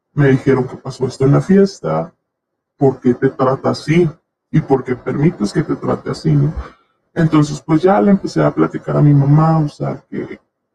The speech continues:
pues, sí había visto ciertas cosas que hacía. O sea, obviamente no le dije nunca que me pegaba ni nada, pero sí le dije que sí era un poco celoso y así. Entonces, obviamente, mi mamá,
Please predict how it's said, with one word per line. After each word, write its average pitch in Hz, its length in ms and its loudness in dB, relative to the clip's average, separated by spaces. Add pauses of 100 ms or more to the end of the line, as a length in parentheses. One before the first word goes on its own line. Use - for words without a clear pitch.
(280)
pues, 170 180 0
sí 156 200 2
había 151 260 4
visto 151 600 -2
ciertas 143 720 -2
cosas 156 420 0
que 170 100 -2
hacía. 175 400 2
O - 40 -20
sea, 170 120 0
obviamente 175 340 2
no 196 80 4
le 185 140 4
dije 170 260 0
nunca 156 420 4
que - 140 -4
me 151 120 2
pegaba 139 440 0
ni 156 120 6
nada, 156 340 4 (560)
pero 165 240 0
sí 151 180 -4
le 143 140 2
dije 147 300 0
que 143 440 2
sí - 180 -2
era 143 120 4
un 143 100 0
poco 143 240 -2
celoso 139 580 2
y 143 100 -8
así. 175 240 -8 (760)
Entonces, 156 560 2
obviamente, 147 520 4
mi 151 140 6
mamá, 131 960 2